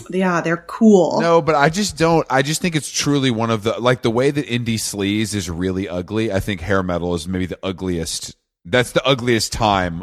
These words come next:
Speaker 2: of, of, one of the ugliest times we've ever lived through.
Speaker 1: I have so much more affection for hair metal than
Speaker 2: Really? I don't, because I, I didn't really live through metal.
Speaker 1: But I think that's probably why. I think if I had
Speaker 2: Oh,
Speaker 1: lived
Speaker 2: I
Speaker 1: through
Speaker 2: see.
Speaker 1: metal,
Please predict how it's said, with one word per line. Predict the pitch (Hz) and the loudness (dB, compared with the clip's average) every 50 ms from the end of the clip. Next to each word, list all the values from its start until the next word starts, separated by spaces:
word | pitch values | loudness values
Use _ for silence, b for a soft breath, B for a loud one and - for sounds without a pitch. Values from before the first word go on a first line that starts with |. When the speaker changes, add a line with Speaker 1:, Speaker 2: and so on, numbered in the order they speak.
| - - | -6 -4
Speaker 2:
of, | 95 87 78 - - | -4 -4 -4 -4 -2
of, | 98 98 92 82 85 - - | 0 0 0 0 -4 -8 -4
one | 101 110 135 135 | 0 0 2 2
of | 131 120 | 2 2
the | 110 113 | 2 2
ugliest | 101 104 95 85 90 85 82 - - | 2 0 0 -2 -2 -4 -4 -4 -6
times | - 92 82 80 78 76 | -4 -4 -2 -2 -2 0
we've | 90 95 98 | 0 2 2
ever | 92 80 87 85 | 2 0 -2 -2
lived | 87 87 90 82 - | -2 -2 -4 -4 -4
through. | - 85 - | -4 -2 0
Speaker 1:
I | - 302 | 2 2
have | 339 370 302 | 2 2 0
so | - - 240 233 | 0 0 2 2
much | 233 226 220 - | 2 0 0 -2
more | 208 185 175 175 180 180 185 | -2 -2 0 0 2 2 0
affection | 185 - - 165 165 - - 175 165 | 0 -2 -2 -4 -4 -4 -4 -6 -6
for | 175 175 | -6 -8
hair | 170 175 160 156 | -8 -6 -6 -4
metal | 165 160 160 165 170 165 165 165 | -4 -4 -4 -4 -4 -4 -6 -6
than | 165 151 156 156 156 160 156 160 156 - 80 | -6 -4 -4 -4 -4 -4 -4 -6 -6 -4 0
Speaker 2:
Really? | 95 139 185 240 330 269 95 76 65 - - - | 4 4 6 6 4 2 -2 -4 -8 -12 -6 0
I | - 127 170 196 | 4 6 6 6
don't, | 175 139 131 156 180 147 101 95 | 6 6 6 6 6 4 2 0
because | 107 - 139 | 0 0 2
I, | 160 160 156 | 4 4 4
I | 143 151 | 4 4
didn't | 165 185 170 160 | 4 4 4 2
really | 170 165 156 123 | 2 0 0 0
live | 107 101 113 120 113 - | 0 2 2 2 2 0
through | - - 110 113 113 101 | -2 0 2 2 2 2
metal. | 92 87 82 73 69 60 50 52 - | 0 -2 -4 -6 -8 -12 -16 -2 2
Speaker 1:
But | - 311 | 4 6
I | 311 330 | 6 6
think | 320 370 381 370 381 | 6 6 4 4 6
that's | 320 302 294 | 4 4 4
probably | - 311 240 214 185 | 4 4 4 4 4
why. | 170 160 165 143 135 143 | 2 0 0 0 0 0
I | 160 | 0
think | - 190 220 | 0 0 0
if | 185 | 2
I | 190 170 | 0 0
had | 180 175 156 156 170 175 | 0 0 0 0 2 2
Speaker 2:
Oh, | - | 4
Speaker 1:
lived | - - 87 - | 4 4 4 4
Speaker 2:
I | |
Speaker 1:
through | - - 226 214 | 2 0 0 0
Speaker 2:
see. | 214 | 2
Speaker 1:
metal, | 214 208 202 208 220 214 208 214 214 - - | 2 2 2 2 2 2 4 2 2 0 0